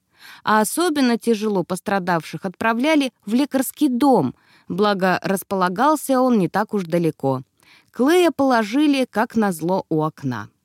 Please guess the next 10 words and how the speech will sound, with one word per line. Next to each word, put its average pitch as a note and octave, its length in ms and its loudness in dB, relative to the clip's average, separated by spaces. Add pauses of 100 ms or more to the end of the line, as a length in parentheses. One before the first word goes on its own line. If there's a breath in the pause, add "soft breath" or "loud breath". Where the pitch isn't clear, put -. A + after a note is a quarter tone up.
(420)
«Извини», — B3+ 600 4 (280)
без E3 220 -2
предисловий F3+ 640 -2
сказала D#3 460 -4
я. C3+ 360 -8 (460 loud breath)
«Я D4+ 180 2
не D4+ 120 6
хотела D4+ 480 2
тебя A#3+ 320 -2
ранить. D#3 460 -2